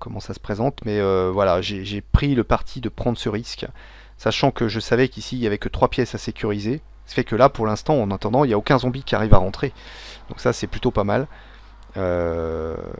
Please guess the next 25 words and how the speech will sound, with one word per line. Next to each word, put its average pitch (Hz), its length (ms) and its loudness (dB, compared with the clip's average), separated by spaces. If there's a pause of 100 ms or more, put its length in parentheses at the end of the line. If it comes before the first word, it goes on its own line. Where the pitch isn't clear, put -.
(120)
si - 160 -8
on 110 60 -2
pouvait 127 220 2
à 131 40 10
la 110 100 6
rigueur 117 260 4
faire - 160 -2
une 101 120 0
position 107 540 -4
hyper 131 300 0
fortifiée, 120 640 -2
euh, 87 220 0
en 98 100 -6
partant - 340 2
d'ici, 101 340 -6 (380)
ce - 160 -6
serait - 180 -2
pas 110 120 2
mal, 151 240 4
parce - 200 -2
que - 120 -4
à 107 80 0
côté - 260 -4
de - 60 -10
ça, 123 260 4